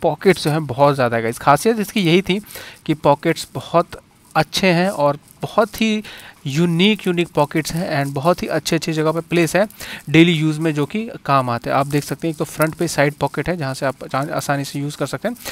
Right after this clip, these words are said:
और बात करें इसके नॉब की, तो बहुत ही प्यारा सा नॉब यहाँ पर देखने के लिए आपको मिल जाता है, मेटल का नॉब है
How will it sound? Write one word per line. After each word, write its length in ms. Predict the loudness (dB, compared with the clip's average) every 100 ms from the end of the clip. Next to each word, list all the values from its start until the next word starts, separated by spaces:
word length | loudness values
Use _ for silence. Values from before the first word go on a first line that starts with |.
| -14 -6 0
और 120 | 2
बात 220 | 2 2
करें 120 | 0
इसके 160 | -2 0
नॉब 320 | 4 4 4
की, 160 | 0 -2
तो 100 | -2
बहुत 520 | -4 -2 0 0 0
ही 60 | 0
प्यारा 240 | 4 4
सा 140 | 2 0
नॉब 240 | 0 2
यहाँ 140 | 0
पर 120 | -2 -2
देखने 240 | -2 -4
के 100 | -2
लिए 20 |
आपको 180 | -2 -2
मिल 120 | -2
जाता 200 | -2 -4
है, 60 | -4
मेटल 440 | -4 -4 -4 -6
का 100 | -4
नॉब 220 | -2 0
है 100 | 0